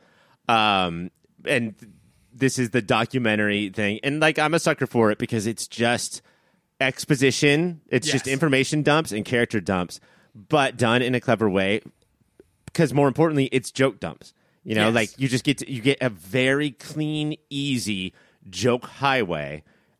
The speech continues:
Speaker 1: uh, and it almost always works.
Speaker 2: And then an increasing,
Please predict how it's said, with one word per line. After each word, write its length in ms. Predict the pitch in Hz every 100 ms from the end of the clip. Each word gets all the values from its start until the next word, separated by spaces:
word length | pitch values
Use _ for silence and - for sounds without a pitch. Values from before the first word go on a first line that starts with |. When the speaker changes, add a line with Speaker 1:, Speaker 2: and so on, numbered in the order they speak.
| -
Speaker 1:
uh, 400 | 107 95 90 90 -
and 540 | 113 110 104 101 - _
it 120 | 135 131
almost 380 | 160 160 165 -
always 420 | 127 110 104 85
works. 420 | 85 - - - - _ _ _ _ - - _ _ _ _
Speaker 2:
And 160 | 185 185
then 220 | 190 175 175
an 100 | 180
increasing, 840 | 160 - 185 202 - 208 196 202